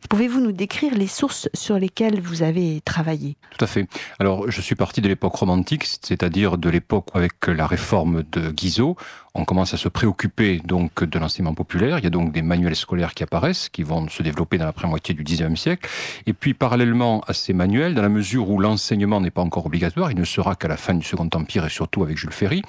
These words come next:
Speaker 2: vous avez quand même dans la société bourgeoise, et qui déborde largement d'ailleurs cette société bourgeoise, des livres de lecture et des livres de prix, comme vous l'avez dit, que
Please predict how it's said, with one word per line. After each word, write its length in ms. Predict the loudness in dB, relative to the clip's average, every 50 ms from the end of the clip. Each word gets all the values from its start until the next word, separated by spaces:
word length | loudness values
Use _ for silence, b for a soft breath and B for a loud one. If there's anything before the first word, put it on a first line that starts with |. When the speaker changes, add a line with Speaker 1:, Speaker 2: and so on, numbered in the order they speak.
| B B B B B B B B
Speaker 2:
vous 180 | -2 0 2 2
avez 220 | 4 4 2 0
quand 140 | 2 2 2
même 140 | 2 2 2
dans 120 | 2 2
la 100 | 2 2
société 360 | 0 -2 -4 -4 -4 -2 -2 -2
bourgeoise, 580 | -2 -2 -2 0 2 2 2 2 0 -2 -4 B B B B B B B B
et 180 | 0 0 0
qui 200 | 0 -4 -4 0
déborde 340 | 0 0 2 2 0 2 0 0
largement 340 | 0 -2 0 0 2 2
d'ailleurs 220 | 4 2 2 0 -2
cette 160 | -4 -6 -6
société 320 | -6 -8 -6 -4 -4 -4
bourgeoise, 500 | -2 -2 -2 0 0 2 2 0 0 0
des 140 | 0 0 2
livres 320 | 2 2 0 0 2 0 0
de 160 | 2 2 2
lecture 360 | 0 0 -4 -2 -2 0 0
et 60 | 2
des 80 | 2 2
livres 160 | 0 0 0
de 80 | -2 -2
prix, 180 | -2 -2 -2
comme 160 | 0 0 2
vous 60 | 2 2
l'avez 160 | 0 0 -2
dit, 180 | -2 -2 -4
que 280 | -4 -4 -6 -6 -6